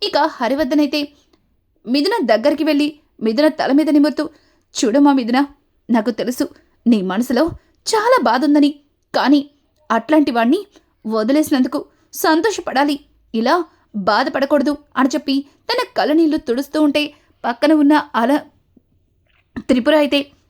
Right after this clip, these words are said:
"మిథున, చూడు, నువ్విలా ఏడుస్తుంటే నాకు నీ మీద చాలా కోపం వస్తుంది. అట్లాంటి దరిద్రం పోయినందుకు సంతోషపడాలి. అలాగే వాడు మరొక అమ్మాయిని పెళ్లి చేసుకోవడానికి సిద్ధమయ్యాడని తెలిసిన తర్వాత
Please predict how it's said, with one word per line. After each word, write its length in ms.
"మిథున, 360
చూడు, 160
నువ్విలా 260
ఏడుస్తుంటే 720
నాకు 200
నీ 120
మీద 180
చాలా 320
కోపం 240
వస్తుంది. 460
అట్లాంటి 360
దరిద్రం 500
పోయినందుకు 680
సంతోషపడాలి. 840
అలాగే 440
వాడు 360
మరొక 360
అమ్మాయిని 560
పెళ్లి 300
చేసుకోవడానికి 540
సిద్ధమయ్యాడని 840
తెలిసిన 380
తర్వాత 420